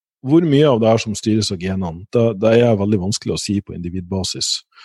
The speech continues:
Jeg har jo for eksempel ei, ei mormor som levde til hun ble nittiåtte år gammel, og, og var fantastisk sprek hele veien. Eh, og bodde på bondegård liksom mesteparten av sitt liv, og, og, og var veldig aktiv, og, og,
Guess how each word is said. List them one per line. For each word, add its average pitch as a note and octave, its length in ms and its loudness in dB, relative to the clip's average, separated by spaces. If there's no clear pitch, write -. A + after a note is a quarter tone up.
Jeg A#2+ 100 4
har A2 220 2
jo F#2+ 100 2
for A2 140 -6
eksempel F#2+ 400 -4
ei, E2+ 140 -4
ei F2 240 -8
mormor F#2+ 400 0
som F2+ 160 -8
levde F2 320 -4
til D#2 160 -8
hun E2 500 -6
ble F2+ 140 0
nittiåtte F#2+ 560 0
år G2 180 4
gammel, D#2+ 300 -10
og, F#2 160 0
og F#2 240 0
var G2+ 320 4
fantastisk - 720 -2
sprek - 400 0
hele F#2+ 140 2
veien. F#2 220 2
Eh, A#2+ 580 4
og A2+ 140 0
bodde C#3 220 4
på A2+ 120 4
bondegård C#3+ 540 2
liksom C3+ 240 -2
mesteparten B2+ 560 -2
av - 20 0
sitt A#2 160 -4
liv, B2+ 240 4
og, G#2+ 320 -4
og, G2+ 320 -2
og G#2 220 -4
var A2+ 180 4
veldig G2 240 -2
aktiv, E2 540 -10
og, E2+ 320 -14
og, E2+ 140 -20